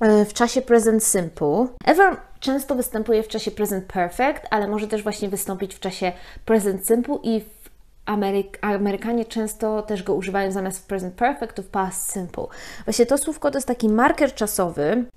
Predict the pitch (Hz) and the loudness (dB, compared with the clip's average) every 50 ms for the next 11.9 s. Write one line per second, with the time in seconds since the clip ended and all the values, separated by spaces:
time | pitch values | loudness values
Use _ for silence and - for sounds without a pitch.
0 | - - - 185 190 196 226 233 240 233 - 214 208 - 196 190 - - 175 170 | -16 -6 -2 0 6 8 8 8 8 6 4 0 0 2 0 0 0 -4 -4 -4
1 | 170 165 160 175 175 170 160 156 - - 175 180 185 190 220 202 - 196 190 - | -4 -4 -2 -2 -2 -2 -2 -4 -8 -6 -2 0 0 0 0 0 -2 -4 -4 -4
2 | - 175 - - 165 160 160 165 196 254 254 - - - - - 196 190 175 - | -6 -8 -6 -6 -6 -4 0 0 0 0 0 -2 -8 -8 -4 0 0 2 2 0
3 | 190 185 190 190 - 202 196 233 247 247 247 220 208 202 202 202 196 185 185 180 | -2 -4 -6 -4 0 2 4 4 4 4 2 2 0 -2 -4 -2 -2 -2 -2 -2
4 | 180 185 180 180 180 180 - 196 185 190 190 - - - - - - - 160 165 | -2 -2 -2 -2 -4 -4 -2 0 0 0 0 -4 -6 -8 -8 -6 -2 -2 -2 -2
5 | - - 185 208 220 - - - 190 180 175 - - - - - - - 202 202 | -2 -4 -6 -6 -6 -6 -4 -2 -2 0 0 -2 -4 -6 -8 -8 0 4 4 4
6 | 202 - 190 190 190 - 165 - - 170 156 147 147 170 202 226 247 185 185 190 | 6 4 4 2 2 0 -4 -2 0 -2 0 2 2 4 4 4 4 4 2 2
7 | 190 180 202 190 175 170 160 - - 170 - - 165 160 143 147 156 214 - - | 4 4 2 2 2 0 -2 -4 -6 -8 -6 -4 -4 -4 -2 -2 -2 -2 -2 -4
8 | - - - - - - - - - - - - - - - - - 233 190 180 | -10 -18 -20 -20 -20 -20 -20 -20 -20 -20 -20 -20 -20 -20 -20 -14 -8 -6 -4 -4
9 | 175 175 175 175 170 160 - - - - - - - - - - 202 208 202 214 | -2 -4 -4 -4 -6 -8 -10 -14 -16 -16 -16 -18 -16 -4 2 4 6 6 6 6
10 | 233 262 285 277 - 285 254 240 - 208 208 214 214 135 190 208 226 240 233 - | 6 6 4 4 2 2 4 4 2 0 0 0 2 2 2 2 2 0 0 -2
11 | 233 226 220 214 208 202 208 - 196 202 - 202 190 190 190 185 - | -2 -2 -2 -4 -4 -4 -4 -4 -6 -2 -2 0 0 0 0 -2 -4